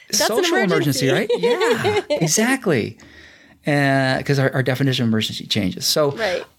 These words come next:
Speaker 2: I, I, I suggest looking for cards that have low, no fees and that fit your, uh, what you're, what you're needing. You don't need necessarily a card. If, if you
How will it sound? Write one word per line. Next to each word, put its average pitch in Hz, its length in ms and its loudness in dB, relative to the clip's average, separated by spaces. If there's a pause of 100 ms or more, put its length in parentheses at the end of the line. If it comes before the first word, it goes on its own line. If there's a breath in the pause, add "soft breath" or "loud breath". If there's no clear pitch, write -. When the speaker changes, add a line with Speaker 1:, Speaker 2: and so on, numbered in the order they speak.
(280)
Speaker 2:
I, 151 240 2
I, 147 280 2
I 139 40 2
suggest 139 500 2
looking 143 280 2
for 135 360 2
cards 131 580 0
that 117 140 -2
have 104 420 0 (240)
low, 120 400 2 (120)
no 107 300 2
fees 92 580 0 (880 loud breath)
and 113 640 2
that 117 400 0
fit - 540 -4
your, 135 600 2 (760 loud breath)
uh, - 40 -8
what 180 220 0
you're, 165 120 4 (280)
what 160 280 0
you're 151 100 0
needing. 131 400 0
You 120 100 0
don't 180 360 -2
need 135 540 0
necessarily 123 480 2
a 120 40 0
card. 90 420 -2
If, 123 200 -2
if 123 180 -4
you 127 360 0